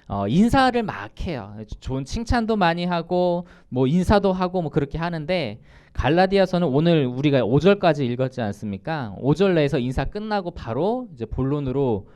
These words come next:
들어가게 돼요. 예, 그런 특징이 있는 것을 볼 수 있습니다. 아, 자, 이런 배경을 통해서 이제 바울이 갈라디아 여러 교회들에게 편지를 시작을 하는데,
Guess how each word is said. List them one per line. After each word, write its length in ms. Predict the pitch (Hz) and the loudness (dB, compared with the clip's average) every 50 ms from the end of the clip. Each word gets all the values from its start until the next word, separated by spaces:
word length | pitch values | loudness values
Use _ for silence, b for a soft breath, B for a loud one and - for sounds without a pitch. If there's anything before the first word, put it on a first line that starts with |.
| b b b b - | b b b b -12
들어가게 880 | - - 139 147 156 156 135 127 98 101 95 117 113 110 101 95 95 - | -4 -2 2 2 2 2 0 -2 -4 -4 -4 -4 -4 -4 -4 -6 -8 -6
돼요. 520 | - - 110 107 92 87 92 98 92 92 92 - _ _ - 107 | -6 -4 -4 -4 -4 -6 -8 -8 -10 -12 -16 -20 _ _ -12 -12
예, 60 | 107 | -10
그런 300 | - - 139 123 113 117 | -6 -4 -4 -2 -2 -4
특징이 600 | - 202 - - 233 220 190 160 156 170 214 233 185 | -6 -10 -8 -6 -4 -2 -2 -2 -2 -2 -4 -4 -4
있는 240 | 120 120 127 127 | -2 -2 -2 -2
것을 280 | 120 117 110 - - 113 | 0 -2 -2 -2 -4 -4
볼 160 | 107 - 120 110 | -4 -4 -4 -6
수 280 | - - - 107 101 | -6 -6 -8 -8 -6
있습니다. 600 | 110 117 - - 123 117 107 101 92 104 104 104 b b b b b b b b b b b b b b b b b b b b b | -6 -8 -10 -8 -8 -8 -8 -8 -10 -12 -14 -16 b b b b b b b b b b b b b b b b b b b b b
아, 80 | - 127 | -4 0
자, 140 | - 165 160 | 2 4 4
이런 880 | 180 208 226 233 226 226 226 214 214 208 185 170 151 131 123 120 120 - - | 6 6 8 8 8 8 6 6 4 2 0 -2 -4 -6 -6 -8 -10 -8 0
배경을 380 | - 160 170 165 220 220 220 214 | 2 2 4 6 6 4 4 2
통해서 880 | 214 214 208 202 202 190 175 - 151 117 113 123 156 190 202 208 202 196 | 2 0 0 2 0 0 0 0 0 0 2 0 0 -2 -6 -8 -12 -14
이제 400 | - 104 104 - 131 131 123 120 117 | -14 -12 -6 -2 0 2 2 0 0
바울이 360 | - - 143 151 160 165 170 | 0 2 4 4 4 4 2
갈라디아 600 | 170 - - 143 143 165 175 175 170 165 170 165 151 | 0 -2 0 2 4 4 4 4 4 2 2 4 4
여러 300 | 131 131 139 160 160 165 | 4 4 4 4 2 0
교회들에게 920 | - 143 135 135 139 139 143 131 131 123 117 123 131 135 127 117 101 101 - | 0 -2 0 0 -2 -2 -2 -2 -2 -2 0 0 0 0 0 -2 -4 -4 -4
편지를 760 | - - - 214 220 214 202 202 180 190 175 151 127 104 95 | -4 -2 -2 -2 -2 0 -2 0 2 2 2 2 2 0 -4
시작을 440 | 92 - - - 180 165 143 131 120 | -8 -12 -8 -2 -2 -2 0 0 -2
하는데, 800 | - - 180 180 165 135 107 98 139 147 123 107 95 92 92 98 | -4 -4 -4 -4 -2 -4 -2 -2 0 0 0 -2 -4 -8 -10 -14